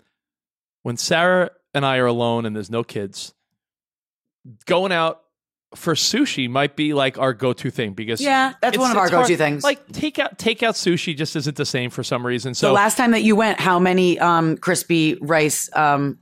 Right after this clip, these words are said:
Speaker 2: spicy tunas did you order? 'Cause when you were here, you ordered, like, four plates of it.
Speaker 1: We, we go to a place that it's
Speaker 2: Oh.
Speaker 1: a great place. It's so quality. It's quality, but it's not that expensive. And our producer, Chris, it's right in your neighborhood too. Midori Sushi.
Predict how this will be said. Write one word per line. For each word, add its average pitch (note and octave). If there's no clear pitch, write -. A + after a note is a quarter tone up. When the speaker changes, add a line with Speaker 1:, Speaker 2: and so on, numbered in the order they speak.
Speaker 2:
spicy D3+
tunas C#3+
did B2+
you C3
order? A#2+
'Cause D3
when C#3+
you D#3
were D#3
here, D3
you C#3+
ordered, C3+
like, C3+
four C3
plates A2+
of D#2
it. B2
Speaker 1:
We, F#3
we D#3+
go G3
to G3+
a F#3
place C#3
that A#2+
it's D3+
Speaker 2:
Oh. -
Speaker 1:
a D3
great E3+
place. F#3
It's -
so G#3
quality. G#3
It's -
quality, A#3+
but E3+
it's -
not F#3+
that F#3
expensive. -
And D3+
our D3+
producer, -
Chris, -
it's C3+
right G3+
in E3+
your E3
neighborhood D#3
too. F#3+
Midori E3
Sushi. A3+